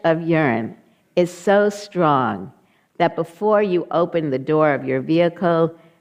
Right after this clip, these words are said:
you're kind of pushed back. And then gone into those institutions where people should be living in the community with appropriate supports and seen people almost naked,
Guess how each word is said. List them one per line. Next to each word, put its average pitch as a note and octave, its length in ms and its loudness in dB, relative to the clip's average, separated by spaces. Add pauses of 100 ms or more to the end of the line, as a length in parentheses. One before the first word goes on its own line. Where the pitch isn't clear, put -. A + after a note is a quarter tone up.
you're D3 200 0
kind D3 300 -2
of G#2+ 200 -6
pushed - 360 -6
back. A2+ 400 0 (640)
And F#3 160 -2
then G3 240 0
gone F#3 360 2
into F3+ 340 -6
those D#3+ 220 2
institutions D#3 1080 -4 (400)
where G3 160 2
people A#3 380 0
should G3 260 -2
be E3 140 -2
living D#3+ 460 0
in G3 300 0
the F#3 80 0
community E3+ 880 -2 (280)
with E3 180 0
appropriate E3+ 720 0
supports E3+ 720 -2 (400)
and F3 220 0
seen G3 320 0
people F#3 500 -2
almost D#3+ 500 -2
naked, C#3+ 600 -2